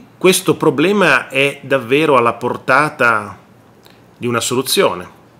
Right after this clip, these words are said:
L'altro problema, quello degli sbarchi, è più,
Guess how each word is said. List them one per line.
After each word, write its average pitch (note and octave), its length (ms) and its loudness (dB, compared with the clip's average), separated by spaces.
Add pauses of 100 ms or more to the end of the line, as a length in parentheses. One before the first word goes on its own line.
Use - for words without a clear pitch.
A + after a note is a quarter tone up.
(1300)
L'altro F3+ 400 2
problema, F3+ 480 2
quello C#3+ 200 4
degli D3+ 240 -4
sbarchi, C3+ 640 0
è A#2 80 -2
più, A2+ 400 -4